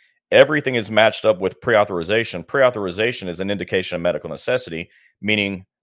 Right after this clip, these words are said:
Department of Labor agrees with the doctor and you followed the treatment plan, and then you confirm that all the treatment happened the way we said it happened. Um, you can see how doing these steps leads to perfect compliance.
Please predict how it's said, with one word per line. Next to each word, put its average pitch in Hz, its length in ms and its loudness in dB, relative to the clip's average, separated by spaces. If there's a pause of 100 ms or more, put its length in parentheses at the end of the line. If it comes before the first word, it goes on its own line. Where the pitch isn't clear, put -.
Department 139 380 4
of 120 60 4
Labor 123 480 2
agrees 117 400 -2
with 104 120 -4
the 87 40 -6
doctor 95 480 0 (460)
and 95 120 -6
you 117 120 -2
followed 107 400 2
the 92 60 -8
treatment 82 420 -10
plan, 78 460 -8
and 90 100 -6
then 87 140 -6
you 110 120 -4
confirm 95 440 -4
that - 80 -2
all 85 180 2
the 92 80 -6
treatment - 340 -10
happened 78 440 -6
the 80 80 -12
way 80 240 -6
we 76 100 -12
said 76 240 -6
it 57 100 -16
happened. 69 340 -6 (580)
Um, 78 300 -4
you 113 180 -6
can 120 120 -10
see 131 320 -6
how 95 200 0
doing 101 340 -4
these 82 180 -10
steps - 460 -4 (400)
leads 120 360 -4
to 82 300 -10 (140)
perfect - 320 -8
compliance. 78 640 -8